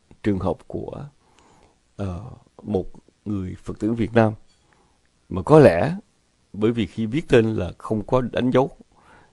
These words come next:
chúng tôi nghĩ rằng tên là Cường Lữ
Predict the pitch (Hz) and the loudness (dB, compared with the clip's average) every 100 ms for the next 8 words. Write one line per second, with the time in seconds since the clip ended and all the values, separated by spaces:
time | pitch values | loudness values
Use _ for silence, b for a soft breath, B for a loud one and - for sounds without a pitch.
0 | _ - 127 120 104 _ _ - - 80 | _ -2 4 4 4 _ _ -20 -10 -4
1 | 98 98 113 87 87 - _ - 101 95 | -4 -2 -4 -4 -10 -14 _ -2 0 -2
2 | 87 - _ _ _ _ _ _ - 135 | -6 -12 _ _ _ _ _ _ 0 6
3 | 127 90 92 92 78 | 6 4 -4 -4 -4